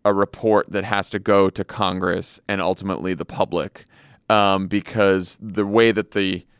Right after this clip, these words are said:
regulations were designed, they were designed so that an administration couldn't cover up the results of an investigation like this, and that, and he feels fairly confident that Giuliani or Barr or whoever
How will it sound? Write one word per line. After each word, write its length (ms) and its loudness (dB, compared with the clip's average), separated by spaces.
regulations 600 0
were 120 -6
designed, 760 -2
they 100 -2
were 100 -4
designed 560 -6
so 280 0
that 440 0
an 140 0
administration 920 -2
couldn't 360 -10
cover 400 -2
up 200 -2
the 80 -6
results 640 -4
of 200 2
an 80 -4
investigation 720 -8
like 200 -10
this, 320 -6
and 200 -6
that, 220 0
and 220 -6
he 140 -6
feels 260 0
fairly 380 -2
confident 680 -6
that 320 0
Giuliani 880 0
or 180 4
Barr 600 4
or 200 4
whoever 600 2